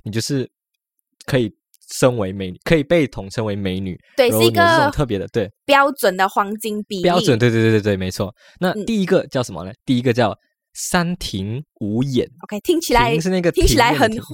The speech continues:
Speaker 1: 的庭，对。
Speaker 2: 很 confusing，<laughs>三庭五眼。
Speaker 1: 很 confusing 是，
Speaker 2: 对。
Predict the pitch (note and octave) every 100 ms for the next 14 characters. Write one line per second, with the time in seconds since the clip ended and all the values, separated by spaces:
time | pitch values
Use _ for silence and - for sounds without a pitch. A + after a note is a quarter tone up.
0 | - B2 - - - _ - - A#3+ A3+
1 | - A3 B4+ B3 A#3 B3+ B3 C#4+ - -
2 | - A#3 B3 - G#3+ D#3 C3+ C3 C#3+ D#3+
3 | D#3 A#2+ _ - A#3+ C#4